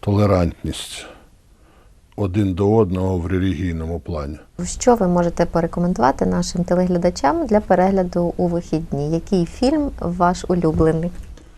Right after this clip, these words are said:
Speaker 1: Ну, із закордонних Форест Гамп, а із, е, скажімо, з, мабуть, з радянської тоді ще класики, е, це, е,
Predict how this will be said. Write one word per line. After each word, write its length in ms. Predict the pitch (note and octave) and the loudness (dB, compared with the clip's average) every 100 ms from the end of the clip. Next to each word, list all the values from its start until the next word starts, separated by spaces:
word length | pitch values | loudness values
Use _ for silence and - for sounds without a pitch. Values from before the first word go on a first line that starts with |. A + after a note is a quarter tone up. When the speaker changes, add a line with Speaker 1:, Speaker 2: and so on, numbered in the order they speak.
| - _ - | -20 _ -10
Speaker 1:
Ну, 400 | E2 A2 G2 - - - - - - - - - _ - | -2 2 2 0 -8 -12 -14 -20 -20 -20 -20 -20 _ -4
із 420 | F#2 E2+ - - - _ | -2 0 -2 -8 -12 _
закордонних 880 | - F2 G2 - F2+ F2+ D#3+ C3+ D#2+ | -8 -4 -4 -2 0 4 4 4 2
Форест 600 | - - - G2 F#2 D#2+ | -4 -14 -6 -4 -2 -2
Гамп, 300 | E2 F2 B2 - _ | -2 -2 -4 -8 _
а 140 | D#2+ E2 | -4 -2
із, 360 | F#2+ E2+ D#2+ | -2 -2 -4
е, 440 | F2 E2+ E2+ E2+ D#2 - - - - - | -2 -2 0 -2 -4 -8 -20 -20 -20 -20
скажімо, 580 | - F#2+ E2+ F2 E2+ - - - - - - - - | -4 -2 0 0 -2 -4 -10 -20 -20 -20 -20 -20 -20
з, 400 | - - - - - | -16 -12 -14 -14 -10
мабуть, 300 | D#2+ D#2 - | -6 -6 -6
з 40 | |
радянської 640 | E2 D2 F2 G2+ - E2+ | -4 -2 -2 -4 -6 -6
тоді 260 | C#2 D#2 D2+ | -4 -4 -4
ще 200 | - - | -6 -6
класики, 640 | - F2+ E2+ - - - | -4 -2 -2 -4 -10 -6
е, 180 | D#2 D2 - C#2+ D2 C#2+ - | -4 -4 -4 -6 -4 -6 -8
це, 420 | - D2 D2+ D2+ - - - - | -6 -4 -2 -4 -8 -18 -20 -20
е, 40 | - | -16